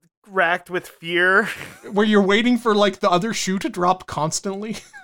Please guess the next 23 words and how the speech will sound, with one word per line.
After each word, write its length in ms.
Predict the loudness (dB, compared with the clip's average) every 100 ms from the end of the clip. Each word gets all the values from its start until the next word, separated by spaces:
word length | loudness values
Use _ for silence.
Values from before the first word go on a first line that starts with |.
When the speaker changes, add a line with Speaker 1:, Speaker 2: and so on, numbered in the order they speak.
| -20 -20 _ _ _ _ _ _ _ -6
Speaker 2:
Oh, 320 | -2 -2 -4
man. 300 | -8 -10 -6
Speaker 1:
Well, 340 | -4 -4 -6 _ _ _
and 120 | -12
it's 120 | -10 -2
so 220 | 0 0
funny 340 | -2 -4 -4
because 400 | -10 -8 -8 -8 _ _ _
he, 240 | -18 -14 -8
then 140 | -8
he 100 | -8
proceeded 380 | -10 -8 -6 -6
to 60 |
die 300 | 0 0 0
from 180 | -2 -6
a 60 | -8
broken, 500 | -2 -2 -2 -8 -4
uh, 320 | 0 0 2
what 120 | 0
was 140 | -2 -6
the 380 | -2 0 0 2
Speaker 2:
Hyoid 400 | 2 2 -2 0
bone. 340 | 0 -2 -6